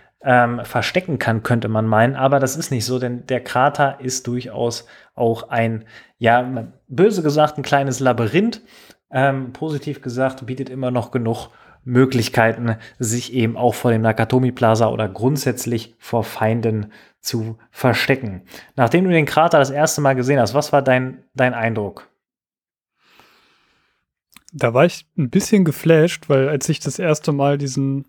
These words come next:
Speaker 2: Krater gesehen hab, also jetzt so, beziehungsweise den Teaser davon, äh, im Trailer für die Season, dachte ich, ja, okay, da passiert jetzt nicht viel, ne?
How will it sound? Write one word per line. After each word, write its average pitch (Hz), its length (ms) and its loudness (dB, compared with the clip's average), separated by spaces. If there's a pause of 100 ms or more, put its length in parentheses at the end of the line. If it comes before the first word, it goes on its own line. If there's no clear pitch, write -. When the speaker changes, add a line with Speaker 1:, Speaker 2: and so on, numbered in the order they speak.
(260)
Speaker 2:
Krater 139 400 0
gesehen 135 260 2
hab, 151 140 2
also 131 160 -2
jetzt 120 160 -2
so, 123 320 0 (240)
beziehungsweise 120 460 -2
den 117 240 -4
Teaser 160 340 2
davon, 151 540 0 (320)
äh, 143 200 0
im 117 140 -6
Trailer 170 380 4
für - 140 0
die 170 100 0
Season, 180 480 -2 (640)
dachte - 220 -4
ich, - 40 -12
ja, 117 180 4
okay, 131 280 2
da 127 100 4
passiert - 380 -4
jetzt 147 200 -4
nicht 139 160 -4
viel, 143 380 0
ne? 135 220 -2